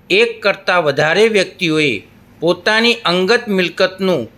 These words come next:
વસિયત કરેલ હોય ત્યારે તે એકલ વસિયત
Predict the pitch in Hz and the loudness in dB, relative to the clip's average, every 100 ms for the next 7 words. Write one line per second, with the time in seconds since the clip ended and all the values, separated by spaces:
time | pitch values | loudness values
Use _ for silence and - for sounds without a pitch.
0 | _ _ 131 151 156 - 185 185 - 165 | _ _ -4 -2 -2 0 0 0 -2 0
1 | 185 226 175 147 120 - - _ _ 165 | 2 2 2 2 0 -4 -16 _ _ 0
2 | 165 165 151 120 - _ _ 127 131 - | 0 2 0 -4 -12 _ _ 0 0 -2
3 | 175 170 - 233 220 180 165 202 175 | -4 -4 0 2 4 2 0 2 2